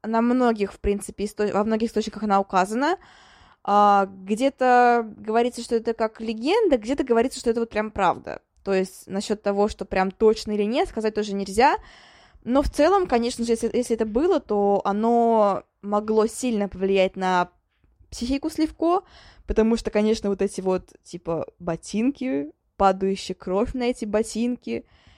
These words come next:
и, конечно же, этот отпечаток в голове маленького мальчика, он тогда ещё был очень маленьким, слегка, ну, понимаете сами, там, ну, тридцать восьмой, там, и какие сороковые годы,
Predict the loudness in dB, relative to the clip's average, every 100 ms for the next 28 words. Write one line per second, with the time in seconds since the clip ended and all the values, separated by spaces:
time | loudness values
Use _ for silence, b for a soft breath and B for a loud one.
0 | b -14 -2 0 0 -4 -4 -2 -2 -2
1 | -2 -2 0 2 2 -4 -10 -8 0 2
2 | 2 0 -2 -6 _ _ -4 0 2 2
3 | 0 2 2 2 0 -6 -4 0 -2 -2
4 | -8 -8 -2 0 0 -2 -4 -6 -4 -2
5 | 0 0 -2 -8 -14 -10 -10 -6 -4 -2
6 | -2 -2 -8 -8 -8 -8 -12 -12 -12 -12
7 | -14 -10 -8 -6 -2 -2 -2 -4 -6 -10
8 | -14 -12 -8 -6 -6 -2 0 0